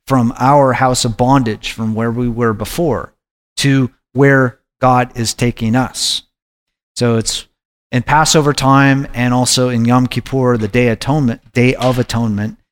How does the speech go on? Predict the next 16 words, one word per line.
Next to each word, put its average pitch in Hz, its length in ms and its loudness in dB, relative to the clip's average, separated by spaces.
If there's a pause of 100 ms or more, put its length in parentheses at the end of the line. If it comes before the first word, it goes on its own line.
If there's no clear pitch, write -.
(180)
It's 131 140 -2
a 135 40 0
great 190 300 2
time 135 400 2
to 127 260 0
take 135 260 0
stock 143 560 2
in, 120 380 0 (640)
uh, 127 320 2
maybe 180 280 4
we 180 160 4
need 175 200 4
to 147 80 6
lighten 147 440 4
our 131 200 4
load, 120 440 4